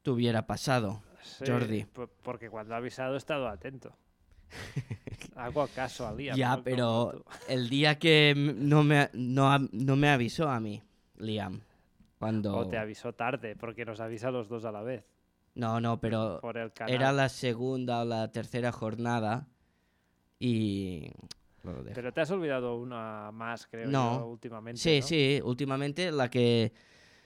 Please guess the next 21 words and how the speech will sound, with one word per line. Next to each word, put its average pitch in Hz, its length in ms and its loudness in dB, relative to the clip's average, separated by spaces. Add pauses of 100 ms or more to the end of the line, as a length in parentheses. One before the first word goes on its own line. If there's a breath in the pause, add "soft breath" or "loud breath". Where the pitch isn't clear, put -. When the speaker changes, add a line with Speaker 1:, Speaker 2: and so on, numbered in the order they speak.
(100)
Speaker 1:
la 117 260 4
que 127 80 4
estuvimos 147 1300 4
tú 139 140 4
y 131 80 6
yo, 143 160 6
que 120 480 6
dijo, 113 340 2
"Eh, 147 320 2
Jordi 143 280 2
y 143 60 2
Gerard, 143 500 4
ah, 113 160 0
des 123 280 4
Jordi 117 300 8
no 135 180 6
ve, 151 280 8 (100)
Speaker 2:
Sí. 131 380 -8
Speaker 1:
no 131 280 8
han 135 680 6
hecho 120 640 -2